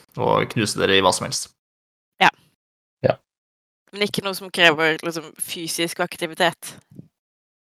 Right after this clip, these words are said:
Speaker 1: Nei, nei, nei, nei, nei, nei, nei.
Speaker 2: <laughs>
Speaker 1: Innenfor dataspillenes, eh, rammer, ja.
Speaker 2: Ja. Jeg kan strekke meg til sjakk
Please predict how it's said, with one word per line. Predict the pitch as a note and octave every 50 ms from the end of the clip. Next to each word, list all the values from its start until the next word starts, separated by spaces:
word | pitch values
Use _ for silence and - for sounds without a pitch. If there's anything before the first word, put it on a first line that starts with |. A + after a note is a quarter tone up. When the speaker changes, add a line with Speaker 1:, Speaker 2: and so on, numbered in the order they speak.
| _ _ _ _ - - _ _
Speaker 1:
Nei, | - G#2+
nei, | G#2+ G#2+ G2+ F#2+
nei, | F#2+ F#2 F2+
nei, | F2 E2+ F2
nei, | F#2 G#2 G#2
nei, | G2 F#2 F2+ E2+ E2+
nei. | - - - - - - - -
Speaker 2:
<laughs> | _ - D#4+ - _ _ _ _ -
Speaker 1:
Innenfor | C3 B2 F#2+ F#2+ F#2+ - - A2+ A2+ A2
dataspillenes, | G#2 G2 F2 - F#2 F#2 - - G2+ F2+ F2+ E2+ F2+ F#2 F#2 - - - G#2+
eh, | F#2 F2+ F#2 F2 F2 F2+ F2 F#2+ F2+ F2+ F#2+ G2
rammer, | F#2+ E2 - F2 F#2+
ja. | G2+ G2+ - - - - - - - - - - -
Speaker 2:
Ja. | - E3+ D3 - - - - _ _ _ _ _ _ _ - - - - - _ _ -
Jeg | F#3+
kan | F#3+ F#3+ F#3+
strekke | - - - G3 F#3+ - - - E3
meg | E3 E3 E3 F3 -
til | - E3+ D#3+ D#3 D#3 D3+ D3+
sjakk | - - - F#3+ - - _ _ - -